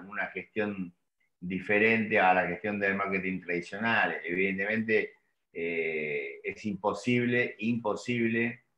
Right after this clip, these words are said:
eh, llegar con, con, con la comunicación y con una estrategia de, de marketing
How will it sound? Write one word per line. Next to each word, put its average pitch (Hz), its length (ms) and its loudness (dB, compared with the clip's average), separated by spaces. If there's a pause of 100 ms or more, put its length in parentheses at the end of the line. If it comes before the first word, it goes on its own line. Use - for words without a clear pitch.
(260)
eh, 80 1000 -6
llegar 117 840 4 (320)
con, 92 840 -4
con, 90 420 -6
con 90 200 -4
la 90 100 0
comunicación 95 720 -2
y 104 80 -2
con 101 120 -2
una 104 140 -2
estrategia 98 600 -2
de, 92 240 -6
de 98 220 -2
marketing 104 680 -2